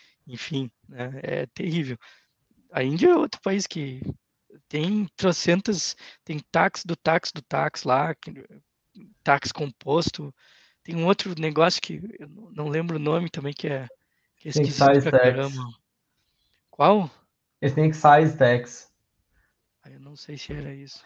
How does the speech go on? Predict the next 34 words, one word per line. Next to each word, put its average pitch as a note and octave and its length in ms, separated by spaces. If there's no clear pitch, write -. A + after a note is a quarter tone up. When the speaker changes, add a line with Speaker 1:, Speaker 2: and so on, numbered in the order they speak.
Speaker 2:
É, C#3+ 240
Speaker 1:
Ah, - 20
Speaker 2:
tem, E3 240
tem E3+ 100
Speaker 1:
enfim. - 0
Speaker 2:
umas G#3 200
particularidades G#3 880
lá, C#3 180
tem C3+ 120
umas F3+ 120
Speaker 1:
É, - 20
Speaker 2:
coisas F#3 200
bem D#3 160
Speaker 1:
é F3+ 60
um, - 20
Speaker 2:
exóticas. C3 600
Speaker 1:
é D3+ 200
uns, C4 540
uns A3 320
zumbis E3+ 540
de D#3 120
tax D#3 400
lá D3+ 160
que - 100
tem - 120
na, D3 160
na, G#3+ 400
na C#3 340
Índia C3 360
lá, B2 220
uns B2+ 180
negócios C3 380
Speaker 2:
Ah, C#3+ 60
Speaker 1:
malucos. D3 360